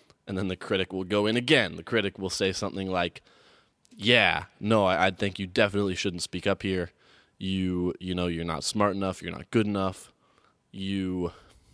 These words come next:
you don't deserve to be in a position to be answering these questions. You're not, you're an imposter." <laughs> Look at my podcasts or my videos on imposter syndrome,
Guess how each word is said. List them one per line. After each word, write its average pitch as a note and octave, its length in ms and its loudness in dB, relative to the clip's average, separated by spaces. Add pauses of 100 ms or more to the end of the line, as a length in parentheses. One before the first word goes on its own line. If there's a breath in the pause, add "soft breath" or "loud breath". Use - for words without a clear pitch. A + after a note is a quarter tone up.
(140 loud breath)
you G2 180 -6
don't F2 240 -4
deserve F#2+ 680 -2
to F#2 80 -6
be F2+ 440 -4 (1300 soft breath)
in G#2+ 120 0
a F#2 40 -2
position F#2+ 360 -2
to F2 40 -6
be E2+ 200 -6
answering F2 320 -6
these - 160 -10
questions. G2 800 -2
You're G2 180 -4
not, F2 360 -4
you're G2 160 -4
an F2 60 -4
imposter." G2 840 0 (280)
<laughs> - 800 -20
Look G2 260 -4
at F2+ 60 -6
my E2 140 -4
podcasts F2 640 -2
or F2 140 -6
my E2 160 -8
videos F2 440 -6
on E2 100 -8
imposter F#2 500 -8
syndrome, F#2 520 -8